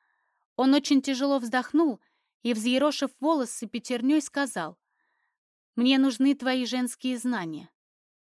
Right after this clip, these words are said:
Прозвучало так, что я даже не сдержалась и нервно хихикнула,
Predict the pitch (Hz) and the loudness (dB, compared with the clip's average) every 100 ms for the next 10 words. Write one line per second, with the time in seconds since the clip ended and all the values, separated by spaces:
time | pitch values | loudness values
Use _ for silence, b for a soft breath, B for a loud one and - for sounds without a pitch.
0 | - 254 233 262 - 269 254 - 359 - | -4 -4 -2 -4 0 0 0 0 -2 -2
1 | b b b - 262 247 240 254 247 240 | b b b -6 0 0 0 0 0 0
2 | 233 247 233 262 294 254 - 233 233 233 | -2 -4 -4 -2 0 -2 -4 -2 0 0
3 | 233 240 - 226 - 190 - 202 196 | -2 -4 -4 -8 -8 -12 -8 -6 -4